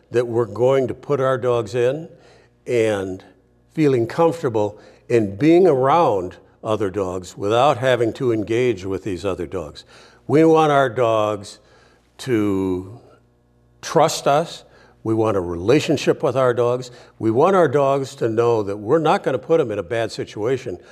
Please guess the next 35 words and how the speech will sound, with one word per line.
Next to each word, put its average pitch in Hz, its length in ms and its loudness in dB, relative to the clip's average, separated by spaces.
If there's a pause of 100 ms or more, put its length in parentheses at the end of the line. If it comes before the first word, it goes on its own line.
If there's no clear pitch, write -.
(180)
where 104 160 -2
they 131 180 2
may 131 160 0
get 110 300 -4
jumped 117 340 -2
and 95 100 -4
attacked 107 520 -4 (240)
by 104 180 -2
another 101 300 -2
dog. 90 420 -6 (1160)
And 107 420 -2 (880)
if - 160 -4
you're 110 100 0
not 160 300 4
a 123 40 0
professional 95 580 -6
dog 85 280 -8
trainer, 85 440 -10 (520)
and 90 160 -4
even 92 260 0
<laughs> - 120 -8
some 110 140 -6
professional - 720 -2
dog 120 280 -2
trainers, 85 380 -8 (460)
they 107 100 -2
can't 147 320 2
read 143 220 2
other 127 200 4
dogs 113 480 2
well 143 240 4
enough 90 380 0
to 120 100 0
know 101 280 4
that 95 220 -4